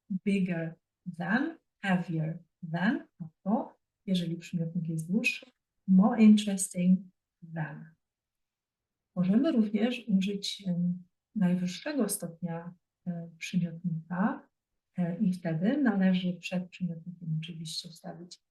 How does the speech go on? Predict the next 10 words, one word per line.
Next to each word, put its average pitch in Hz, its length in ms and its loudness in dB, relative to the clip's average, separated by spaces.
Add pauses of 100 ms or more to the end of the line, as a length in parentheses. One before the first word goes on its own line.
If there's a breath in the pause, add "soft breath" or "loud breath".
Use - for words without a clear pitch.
(320)
the, 247 460 2 (100)
do 185 80 2
przymiotnika 180 580 -2
dodać 170 400 -4 (360)
albo 180 300 2
końcówkę 185 520 0
E 185 280 2
S 160 200 -2
T, 165 280 -2
albo 165 520 -2